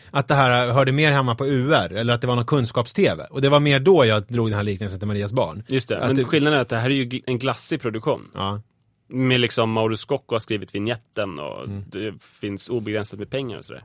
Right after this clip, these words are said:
Speaker 1: Ja, men Marias barn var väl säkert också jätteglassigt med den tidens
Speaker 2: Nej,
Speaker 1: mått.
Speaker 2: det var det inte, utan
Speaker 1: Nej.
Speaker 2: det var ju en, för de hade ju haft glassiga produktioner innan, som Trolltider och sådär.
Speaker 1: Mm.
Speaker 2: Eh, och Teskedsgumman.
Speaker 1: Mm.
Speaker 2: Men, eh, Marias barn var ju bara att det var en berättarröst och sen hade de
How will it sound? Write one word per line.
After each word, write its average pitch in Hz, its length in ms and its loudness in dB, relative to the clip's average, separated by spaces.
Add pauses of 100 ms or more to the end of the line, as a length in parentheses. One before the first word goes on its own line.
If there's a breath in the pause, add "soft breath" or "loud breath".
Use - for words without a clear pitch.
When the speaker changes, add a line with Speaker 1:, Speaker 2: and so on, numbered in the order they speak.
Speaker 1:
Ja, - 80 -14
men 110 160 0
Marias 117 340 2
barn 131 360 2
var 131 140 2
väl 135 180 -4
säkert 117 220 -4
också 113 180 -4
jätteglassigt 104 600 -6
med 101 180 -4
den 139 160 0
tidens 117 140 -4 (100)
Speaker 2:
Nej, 147 80 6
Speaker 1:
mått. 165 140 4
Speaker 2:
det 160 60 4
var 127 140 6
det 113 40 2
inte, 110 120 -4
utan 113 160 0
Speaker 1:
Nej. 120 60 2
Speaker 2:
det 127 60 4
var 143 160 4
ju 147 220 4
en, 123 220 2 (200 loud breath)
för 120 80 -4
de 123 120 2
hade 123 280 6
ju 113 60 6
haft - 420 -2
glassiga 120 520 0
produktioner 104 360 -2
innan, 131 180 -2
som 107 140 -4
Trolltider 139 580 -2
och 131 80 -4
sådär. 85 240 -6 (420 soft breath)
Speaker 1:
Mm. 101 580 -2
Speaker 2:
Eh, 98 160 -8
och 101 320 -6
Teskedsgumman. 123 760 -4
Speaker 1:
Mm. 85 120 -12 (400)
Speaker 2:
Men, 104 160 0
eh, 98 60 -4 (580)
Marias 113 300 0
barn 156 160 2
var 165 80 0
ju 147 60 0
bara 110 140 2
att - 100 -6
det 107 60 -8
var 117 140 0
en 107 320 -4
berättarröst 117 640 -2
och 110 100 -8
sen 110 140 -2
hade 131 180 -2
de 135 180 0